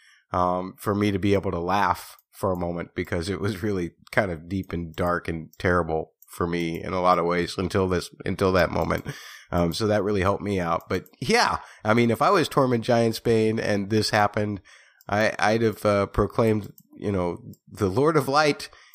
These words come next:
is something that we should all follow, despite the size of what's his name's what's or whatsoever.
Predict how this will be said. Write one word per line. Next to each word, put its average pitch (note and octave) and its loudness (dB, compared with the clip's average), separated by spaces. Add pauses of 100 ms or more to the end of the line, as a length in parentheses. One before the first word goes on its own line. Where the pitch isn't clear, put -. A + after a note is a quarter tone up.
(120)
is G#2 0
something D3+ 0
that A#2+ 2
we A2+ 2
should G2+ 0
all C#3+ 4
follow, C3+ 2
despite D3+ 0
the A2 -2
size G2+ 2
of F#2 -6
what's G2 0
his F2 -6
name's F2 -2
what's E2+ 0
or D#2 -2
whatsoever. E3+ 2